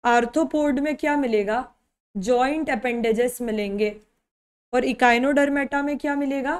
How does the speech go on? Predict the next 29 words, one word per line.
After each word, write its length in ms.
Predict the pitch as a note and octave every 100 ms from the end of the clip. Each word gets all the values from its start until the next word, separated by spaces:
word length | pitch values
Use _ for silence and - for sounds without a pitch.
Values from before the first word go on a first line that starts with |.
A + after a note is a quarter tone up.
| - -
वाटर 540 | G#3+ A#3+ A3+ A3+ F3+ F#3+
वैस्कुलर 500 | A#3+ A3 - A#3 A3
सिस्टम 400 | A#3 - A3 G#3
मिलेगा। 480 | G3 F#3+ F#3+ G#3+ - _ _ _ _
तो 80 | C4 C4
थर्टीन 440 | B3+ A#3 C4+ C#4+ D4
का 80 | D4
आंसर 360 | B3+ A#3 C4
हमारा 380 | B3+ A#3 A3 B3+
सी 300 | C#4+ - C4 C#4
हो 140 | A3+
जाएगा, 460 | G#3+ G3+ G3 G#3+ A3 - _ _ _ _ _ _ _ -
थर्टीन 420 | B3 C#4 C#4+ C#4
का 120 | C#4+
आंसर 380 | B3 G#3+ B3+ A3
सी 200 | - B3+
हो 120 | A3
जाएगा। 460 | G3 G3+ G3 G3 G#3 _ _ _ _ -
चलिए 320 | C#4 C#4 E4
बेटा, 360 | D4 C#4 D4 E4 _ -
चैप्टर 500 | C#4+ A#3+ - C#4 D4+
फ़ोर 320 | C#4+ C4+ C4+
भी 140 | B3 D#4
हम 160 | D4
लोगों 240 | C#4+ C4+ C4+
ने 120 | C#4+
कंप्लीट 460 | C4 A3+ B3 B3+ A3
कर 140 | A#3+
दिया। 300 | F#3+ G#3 G3+